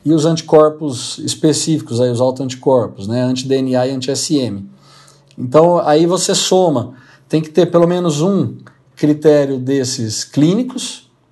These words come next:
né? É, e somar pelo menos dez pontos, tá? Então, só o fam e o critério imunológico não serve, tá? É interessante,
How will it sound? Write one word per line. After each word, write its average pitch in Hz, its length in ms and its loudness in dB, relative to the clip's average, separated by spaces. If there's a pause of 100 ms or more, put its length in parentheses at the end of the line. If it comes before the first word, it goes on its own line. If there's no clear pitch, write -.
né? 156 300 -4 (300)
É, 131 520 2
e 160 80 -2
somar 180 440 2
pelo 185 180 2
menos 175 520 -2
dez 170 280 4
pontos, - 680 -2 (160)
tá? 147 240 2 (340)
Então, 175 340 4
só 233 400 4
o 254 40 -6
fam 147 540 -2 (500)
e 147 100 4
o 175 80 2
critério 160 840 2
imunológico 151 1080 2 (100)
não 156 220 2
serve, 190 580 0 (280)
tá? 160 260 0
É 156 40 -4
interessante, 180 680 -4